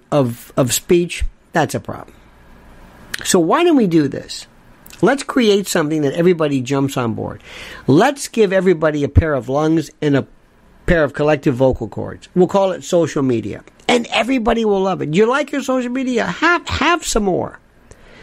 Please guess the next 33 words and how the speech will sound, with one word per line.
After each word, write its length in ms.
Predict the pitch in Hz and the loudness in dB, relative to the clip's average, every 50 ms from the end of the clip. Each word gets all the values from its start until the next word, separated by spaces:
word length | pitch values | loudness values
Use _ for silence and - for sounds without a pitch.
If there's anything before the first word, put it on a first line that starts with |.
| - - - - - - - - - - - | -20 -20 -20 -20 -20 -20 -20 -20 -14 -4 0
You 100 | 156 185 | 2 4
like, 180 | 220 226 185 180 | 4 4 2 0
this 160 | 240 262 - | -2 -2 -2
is 120 | 254 214 | -2 -4
called 240 | - 214 208 190 165 | 0 0 0 0 0
Facebook. 480 | - - 202 196 175 - - 147 127 113 | 0 2 2 2 2 2 0 -2 -2 2
Do 80 | - | 2
you 80 | 190 202 | 2 2
like 260 | 214 247 277 269 277 | 2 0 0 0 0
that? 180 | 294 294 294 285 - _ _ | 0 0 0 -2 -6 _ _
Have 340 | - - 214 214 208 185 | -6 -2 -2 -2 -2 -4
some 160 | - - 190 170 | -6 -6 -4 -2
more. 180 | 151 123 127 | -2 -2 -2
This 200 | 170 233 254 - | -2 -4 -2 -2
is 100 | 294 226 | -2 -2
called 220 | - 220 214 202 185 | 0 2 2 2 4
the 120 | 185 196 | 4 4
internet. 400 | 233 226 - 151 123 110 113 - _ - _ _ _ _ _ _ _ - - | 2 2 2 0 -2 -2 -6 -10 _ -20 _ _ _ _ _ _ _ -14 -8
Have 300 | - - 214 214 190 175 | -6 -4 -4 -4 -6 -8
some 160 | - - 147 | -12 -12 -10
more. 260 | 139 123 107 - - _ _ _ _ - - - - - | -10 -10 -12 -14 -16 _ _ _ _ -20 -20 -16 -6 -2
This 200 | 202 190 - 233 | -2 0 0 0
is 80 | 196 | -2
called 300 | - - 175 156 151 147 | 0 2 2 2 2 2
Twitter. 400 | - - 180 180 143 117 - - _ _ _ _ _ _ _ _ _ | 2 0 0 0 -6 -8 -10 -14 _ _ _ _ _ _ _ _ _
This 240 | - 214 208 - | 0 0 2 2
was 140 | 190 165 135 | 0 -2 -2
called 400 | - - 151 151 156 156 156 - | 0 0 2 2 2 2 0 -4
<laughs> 580 | - - - - - - - - - - - - | -8 -4 -2 0 0 0 -2 -4 -10 -6 -2 0
MySpace. 800 | 180 214 214 233 185 - - - - 139 123 113 110 101 104 | 2 4 4 2 2 0 -4 -6 -2 0 0 0 -2 -6 -6
This 220 | - 214 214 - - | -2 -2 -2 -2 -2
was 80 | 160 | -8
called 180 | 143 - 143 - | -8 -8 -10 -10